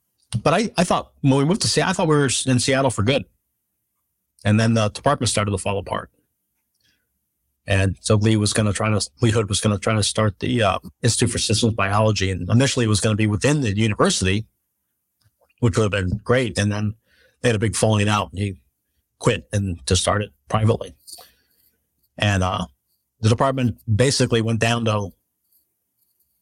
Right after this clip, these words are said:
two faculty members from twelve. And, uh, it was, um, Lee, Lee left and he took a bunch of people with him. I had, I, I was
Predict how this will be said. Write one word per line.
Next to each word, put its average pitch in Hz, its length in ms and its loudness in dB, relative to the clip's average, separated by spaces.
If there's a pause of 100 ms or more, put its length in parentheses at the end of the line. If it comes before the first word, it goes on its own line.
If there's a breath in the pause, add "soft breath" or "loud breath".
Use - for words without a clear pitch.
(560)
two 170 140 2
faculty 139 420 -2
members 101 420 -4 (200)
from 95 180 0
twelve. 120 480 0 (960 soft breath)
And, 110 440 2
uh, 101 280 2 (1160)
it 107 80 2
was, 104 300 2
um, 98 320 0 (120)
Lee, 110 300 0
Lee 117 180 2
left 117 360 0
and 107 40 4
he 101 40 2
took 110 160 0
a - 20 -4
bunch 107 180 0
of - 60 -12
people 101 240 -2
with 117 140 2
him. 113 240 0 (360 soft breath)
I 123 140 2
had, 120 140 0
I, 117 260 2
I 131 140 2 (280)
was - 400 0